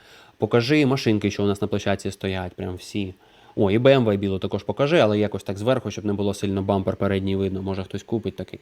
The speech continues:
Покажи коробочку, ну, що машина у нас на коробках-автоматах. А, можеш капот відкрити, показати, що машини всі обслужені, ухожені, масло не беруть зовсім. А, покажи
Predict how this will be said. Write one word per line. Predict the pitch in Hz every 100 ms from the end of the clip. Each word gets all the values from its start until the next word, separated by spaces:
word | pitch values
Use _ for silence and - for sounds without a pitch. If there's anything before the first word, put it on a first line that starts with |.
| -
Покажи | - 107 117 110 131 135
коробочку, | - 139 135 123 110 104 104 - 104 98 95 -
ну, | - 120 92
що | - 101 92
машина | 95 95 110 104
у |
нас | 98 -
на | 101
коробках-автоматах. | 104 98 - 95 110 104 101 98 95 - _ _ - - - -
А, | - 101 101
можеш | 101 117 135 123 - -
капот | 110 - 175
відкрити, | 127 - 127 127 104
показати, | 107 110 104 110 98
що | - 101 95 92
машини | 95 - 110 98
всі | -
обслужені, | 101 - 143 127 113 107
ухожені, | 101 131 127 110 107 104
масло | 104 117 - 107
не | 104
беруть | 104 104 104
зовсім. | 101 101 101 - 98 95 _ -
А, | 107 104
покажи | 117 - 120 113 139 135 110